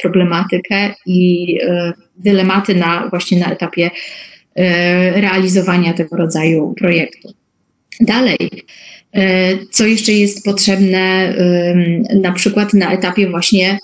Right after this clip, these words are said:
za-, zawierania umowy? Pytanie, czy możemy przejść, przejdę może do innego projektu. Na przykład mamy firmę produkcyjną,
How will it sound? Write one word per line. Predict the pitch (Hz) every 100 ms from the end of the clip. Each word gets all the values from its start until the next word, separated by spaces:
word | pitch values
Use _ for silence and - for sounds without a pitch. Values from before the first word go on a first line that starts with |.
| -
za-, | 180 180 -
zawierania | 185 185 180 180 180 175
umowy? | 180 160 - - _ _ 208 _
Pytanie, | - 302 294 277
czy | -
możemy | 226 226 226 214 202 202 - _
przejść, | - 208 202 - - - 254
przejdę | - 349 247
może | 233 214 208 170 185
do | 190
innego | 202 202 196 180
projektu. | 185 165 - - 247
Na | 370
przykład | - - - - - _ _ _ _ _ _
mamy | 226 370 427 427 320
firmę | 311 311 269
produkcyjną, | - 220 208 190 - 165 160 170